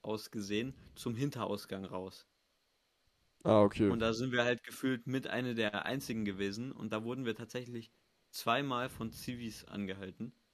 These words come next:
Speaker 1: weil die dachten, wir gehen halt hinter da, um da zu kiffen oder sowas.
Speaker 2: Hm. <laughs>
Speaker 1: Weil scheinbar ist so, ist so die Schule ein bisschen bekannt gewesen für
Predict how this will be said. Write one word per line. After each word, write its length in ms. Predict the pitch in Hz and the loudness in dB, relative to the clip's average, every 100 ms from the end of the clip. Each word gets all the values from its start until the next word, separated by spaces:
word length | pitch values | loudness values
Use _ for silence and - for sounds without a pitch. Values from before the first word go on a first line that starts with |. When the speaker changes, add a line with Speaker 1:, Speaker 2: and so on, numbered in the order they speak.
| _ _ _ _ _ _ _ _ _ | _ _ _ _ _ _ _ _ _
Speaker 1:
weil 140 | 107 | -4
die 80 | 104 | 0
dachten, 340 | 104 113 - 127 | 0 -2 -2 -4
wir 100 | 113 | -2
gehen 160 | 117 | 0
halt 160 | 113 107 | 0 -2
hinter 340 | 127 135 127 | -4 -4 -2
da, 160 | 120 113 | 0 0
um 160 | 113 | 0
da 100 | 117 | -2
zu 140 | 107 110 | -4 -10
kiffen 340 | - - 101 | -10 -8 -8
oder 240 | 95 95 92 | -8 -8 -8
sowas. 340 | 92 98 - _ _ _ | -10 -14 -18 _ _ _
Speaker 2:
Hm. 240 | 113 110 - - | 4 4 4 0
<laughs> 460 | - 120 127 - | 2 6 6 6
Speaker 1:
Weil 120 | 135 | 4
scheinbar 380 | 104 120 120 117 | 4 0 2 0
ist 160 | 104 - | 0 -4
so, 320 | 117 113 110 | -2 0 2
ist 420 | 101 - - - - | 0 -4 -12 -10 -4
so 200 | 104 101 | -2 -2
die 220 | 101 101 | -4 -6
Schule 300 | - 117 113 | -4 -2 -2
ein 80 | 104 | -2
bisschen 280 | 107 110 | -4 -2
bekannt 340 | 98 - 107 104 | -4 -2 -4 -4
gewesen 380 | 101 98 98 98 | -4 -4 -4 -8
für 460 | - 101 92 90 | -8 -8 -8 -10